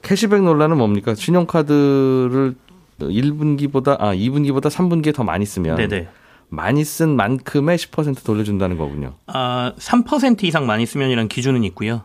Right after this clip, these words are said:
Speaker 1: 예.
Speaker 2: 많이 쓴, 그러니까 삼 퍼센트 이상 많이 쓴 금액에, 어, 월 최대 십 퍼센트까지
Speaker 1: <laughs>
Speaker 2: 그리고 최대는 뭐 삼십만 원까지 지원한다 이건데,
Speaker 1: 이 분기에 백만 원 썼으면 삼
Speaker 2: 네.
Speaker 1: 분기에는 백삼만 원 써야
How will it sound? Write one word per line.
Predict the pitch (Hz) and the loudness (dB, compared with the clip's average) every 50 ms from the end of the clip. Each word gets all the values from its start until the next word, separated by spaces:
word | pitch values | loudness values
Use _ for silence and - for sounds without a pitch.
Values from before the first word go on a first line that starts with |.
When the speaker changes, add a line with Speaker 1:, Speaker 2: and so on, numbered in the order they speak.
| - | -4
Speaker 1:
예. | 95 90 80 69 65 - - | -2 -2 -2 -2 -6 -10 -8
Speaker 2:
많이 | - 107 110 139 170 | -6 -2 0 0 0
쓴, | 190 - - 196 185 160 139 | 0 0 2 0 0 0 -2
그러니까 | 131 135 131 139 123 | -8 -6 -4 -4 0
삼 | - 190 196 | 0 0 2
퍼센트 | 220 226 202 220 202 190 | 2 2 2 2 0 0
이상 | 147 139 147 170 156 | 0 0 0 0 2
많이 | 123 104 113 135 | 2 0 0 0
쓴 | 147 - 185 175 | -2 -2 -2 -2
금액에, | - - 131 127 123 123 156 196 262 294 - - - - - - - - | 0 0 0 0 0 0 0 -2 -2 -2 -6 -12 -20 -20 -20 -20 -20 -14
어, | - 87 90 | -10 -6 -2
월 | 101 117 139 165 160 | 0 0 0 0 0
최대 | - - 196 170 175 | -2 -2 0 0 0
십 | 160 - - | -2 -4 -4
퍼센트까지 | - 202 - 185 151 143 - 120 - 127 120 135 175 233 240 - | -2 0 0 0 0 -2 -4 -2 -2 -2 -2 0 -2 -2 -2 -4
Speaker 1:
<laughs> | |
Speaker 2:
그리고 | - 151 135 127 147 147 135 | -4 -4 -2 0 2 0 0
최대는 | 131 - - - - - 214 214 196 208 202 196 190 185 170 | 0 -4 -14 -14 -6 -2 -2 0 2 2 2 4 2 2 2
뭐 | 135 123 123 | 0 -2 -2
삼십만 | - 185 190 196 208 202 185 165 147 | 0 0 2 2 4 2 2 0 -2
원까지 | 135 - 120 104 | -2 -4 -4 -6
지원한다 | 98 - - 120 113 110 110 107 | -6 -4 -4 -2 -2 -2 -2 -4
이건데, | 101 95 92 98 95 98 135 143 127 101 | -4 -4 -4 -4 -4 -4 -4 -4 -4 -2
Speaker 1:
이 | 101 143 | 0 0
분기에 | 151 160 170 156 151 151 | 2 2 4 4 2 2
백만 | - 110 110 127 139 143 | 2 2 2 2 4 2
원 | 135 131 | 2 2
썼으면 | 123 117 - - 117 127 147 139 104 78 69 - | 0 -2 -2 0 0 2 2 2 0 -2 -6 -10
삼 | - - - 165 | -4 -2 0 0
Speaker 2:
네. | 170 | 2
Speaker 1:
분기에는 | 170 165 151 147 147 151 151 147 | 2 2 2 2 2 2 0 -2
백삼만 | - 131 127 - - - 165 175 175 170 165 | -2 -6 -6 -6 -4 -2 0 2 2 2 2
원 | 160 156 | 2 0
써야 | 151 - 139 143 151 151 147 147 | 0 2 2 4 4 2 2 -2